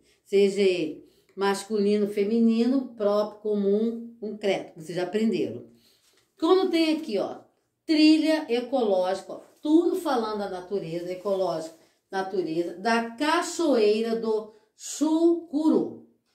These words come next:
Veja o mapa, tá mostrando, que você poderá encontrar durante o passeio. Aí começa do início, passa pelo berço.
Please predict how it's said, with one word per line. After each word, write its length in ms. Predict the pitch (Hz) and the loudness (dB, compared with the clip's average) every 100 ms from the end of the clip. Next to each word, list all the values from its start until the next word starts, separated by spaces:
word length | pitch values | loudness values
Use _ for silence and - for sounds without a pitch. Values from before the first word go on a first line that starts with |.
| _ _ | _ _
Veja 440 | 208 311 359 339 | -4 0 0 4
o 40 | 294 | 4
mapa, 540 | 226 214 220 214 220 | 4 0 -2 -4 -8
tá 180 | 208 214 | -8 -6
mostrando, 400 | 214 208 202 170 - _ - | -6 -6 -8 -8 -16 _ -10
que 100 | 208 | -6
você 280 | 226 233 233 | -4 -2 0
poderá 420 | 233 226 214 220 | 0 0 0 -2
encontrar 380 | 226 226 214 202 | -4 -8 -8 -6
durante 540 | 247 233 226 240 233 | -2 0 0 0 -4
o 60 | 233 | -4
passeio. 560 | 240 233 - 175 139 | -4 -4 -4 -4 -4
Aí 120 | 170 | -6
começa 380 | 165 214 202 - | -6 -4 -4 -6
do 120 | 196 | -4
início, 580 | 247 233 220 233 233 233 | 0 0 0 0 0 -2
passa 260 | 220 208 208 | -4 -6 -6
pelo 260 | 208 214 | -6 -4
berço. 460 | 175 196 214 214 | 0 2 2 -2